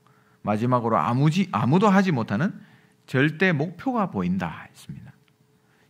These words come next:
절대 응답, 주권, 계획, 언약, 목표. 이 다섯 가지입니다. 본론에 하나님이 남은 자에게 약속하셨어요.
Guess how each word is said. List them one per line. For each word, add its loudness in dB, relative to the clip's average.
절대 2
응답, -2
주권, -2
계획, -4
언약, -6
목표. -14
이 -14
다섯 -10
가지입니다. -16
본론에 4
하나님이 6
남은 8
자에게 0
약속하셨어요. -8